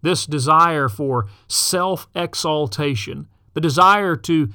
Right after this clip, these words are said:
be made to feel important. The lust of the flesh, the lust of the eyes, and the pride of life, all of these things, John says, they don't belong to God. They are not of God, and so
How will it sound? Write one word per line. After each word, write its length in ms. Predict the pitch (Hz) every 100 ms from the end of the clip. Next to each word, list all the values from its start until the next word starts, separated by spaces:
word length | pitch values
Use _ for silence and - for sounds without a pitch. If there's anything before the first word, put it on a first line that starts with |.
| - _
be 160 | 135 175
made 600 | 147 160 202 175 127 117
to 60 |
feel 500 | 110 - 214 160 131
important. 680 | 120 110 - 220 - 113 - _ _ _ _
The 100 | -
lust 320 | 170 247 - 214
of 80 |
the 100 | 180
flesh, 400 | - 190 185 110
the 100 | -
lust 320 | 139 190 208 220
of 120 | 185
the 100 | 170
eyes, 380 | 165 185 160 127
and 80 |
the 40 | 123
pride 360 | - 170 180
of 100 | 151
life, 300 | 143 156 143 104 - - -
all 280 | 233 285
of 140 | 262 190
these 280 | 226 196 -
things, 360 | 208 220 147
John 340 | 123 170 180 160
says, 440 | - 196 175 120 - _ -
they 280 | 117 247 247
don't 340 | 240 254 180
belong 760 | 180 175 185 226 202 113 107 101 - _ _ _ _
to 100 | -
God. 500 | 143 156 123 104 110 101 - 123
They 160 | 220
are 160 | 240 214
not 340 | 220 247 - -
of 380 | 220 233 190 156
God, 520 | 240 123 127 107 107 - _ _ -
and 160 | 151
so 380 | - 196 180 104